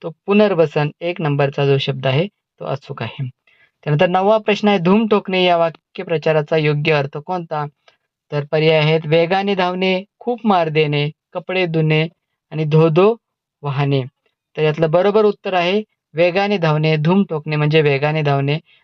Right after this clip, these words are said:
आपण पोलिसांना पाहून चोराने धूम ठोकली अशा प्रकारचा वाक्यात,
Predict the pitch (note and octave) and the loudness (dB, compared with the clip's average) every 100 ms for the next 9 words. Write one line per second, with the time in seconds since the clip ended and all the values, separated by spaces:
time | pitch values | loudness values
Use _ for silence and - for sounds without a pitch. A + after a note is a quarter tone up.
0 | _ D3 D#3 D#3+ E3 _ _ _ _ - | _ -8 -4 -4 -6 _ _ _ _ -2
1 | E3+ F#3 G3 F#3+ F#3 D#3 D3 D3+ D#3 _ | 0 2 0 -2 -2 -2 0 -2 -4 _
2 | _ D#3+ D3 D3+ D#3 C#3+ D#3+ G3+ G3 E3+ | _ -2 0 0 -2 -2 2 2 0 -6
3 | D#3 C#3 C3+ - - D3+ - - C#3+ C#3 | -6 -6 -8 -10 -10 -8 -6 -4 -2 0
4 | C#3+ C3+ - C#3+ | 0 -2 -6 -14